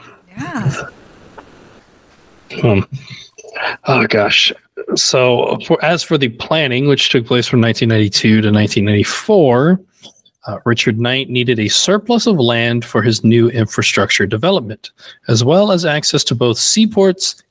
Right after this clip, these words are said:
Speaker 2: and modern highways to deliver the huge amounts of materials that he would need to construct it. He sent scouting teams to the east and west coasts of the United States, and in the end, it was a small article in the San Francisco Chronicle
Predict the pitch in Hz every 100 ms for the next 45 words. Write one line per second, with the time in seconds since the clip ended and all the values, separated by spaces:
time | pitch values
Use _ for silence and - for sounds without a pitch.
0 | - 208 220 151 120 107 104 107 110 127
1 | 123 - - - 123 123 143 147 127 117
2 | - - 220 208 180 151 135 123 107 113
3 | 113 131 139 - - - - 110 101 120
4 | 110 120 123 - - 104 - 151 143 -
5 | - _ _ _ _ _ _ _ - 113
6 | 127 - - 156 175 165 170 165 151 131
7 | 123 110 _ - 180 185 - 143 151 139
8 | 131 - - 180 190 - 139 135 123 117
9 | 113 101 190 190 190 - - - - -
10 | - - 120 139 156 143 135 135 123 113
11 | 110 101 - 131 135 180 202 - 143 143
12 | 143 139 127 117 113 104 - 147 185 190
13 | 214 185 170 - 147 - 180 208 190 107
14 | 101